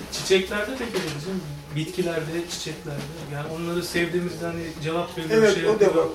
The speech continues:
Speaker 2: Ona hassa artık, bilemiyorum nasıl şeylerde. Mesela, e, severek büyütülen bir çiçek daha başka, daha güzel, canlı olabiliyor. E, çiçek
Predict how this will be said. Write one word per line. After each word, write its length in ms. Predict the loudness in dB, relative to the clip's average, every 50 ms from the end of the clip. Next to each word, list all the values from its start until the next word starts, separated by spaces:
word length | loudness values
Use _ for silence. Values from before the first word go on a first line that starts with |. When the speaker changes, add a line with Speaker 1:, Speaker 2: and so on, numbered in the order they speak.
| -2 -4
Speaker 2:
Ona 180 | -2 -2 0 0 0 -2 -4 -8 -8 -8 -8
hassa 420 | -4 0 0 0 2 2 2 2 2
artık, 420 | 2 0 -4 -6 -8 -10 -4 -2
bilemiyorum 400 | 2 2 2 2 0 -2 -4 -4
nasıl 280 | -4 -6 -4 -6 -6 -4
şeylerde. 540 | -4 -4 -4 -4 -2 -4 -4 -4 -6 -6 -8 -10 -14 -20 -20 -16 -8 -6
Mesela, 340 | -6 -2 0 0 2 2
e, 640 | 2 0 0 -2 -4 -6 -6 -6 -6 -4 -4 -4 -4
severek 800 | -4 -4 -4 -2 2 6 8 8 8 8 6 4 4 0 -8 -6
büyütülen 460 | -4 -4 -4 0 2 2 2 2 0
bir 60 | -4 -6
çiçek 340 | -6 -4 -2 -2 -2 0
daha 160 | -2 0 0 2
başka, 260 | 0 0 0 -2 -2 -2 -2 -4 -2 0
daha 120 | 2 2 2
güzel, 380 | 0 -2 0 2 2 2 2
canlı 280 | 0 -2 0 0 0 -2
olabiliyor. 520 | -2 0 -2 -4 -4 -4 -6 -6 -4 -6 -6 -6 -10 -14 -14 -16 -16 -16 -16 -16 -16 -14 -14 -12 -10 -6
E, 60 | -6 -4 -4 -4 -2 -4 -4 -4 -4 -4 -4 -6 -6 -8 -8 -8 -10 -8 -10 -10 -12 -14 -12 -10
çiçek 380 | -8 -4 -2 0 0 0 0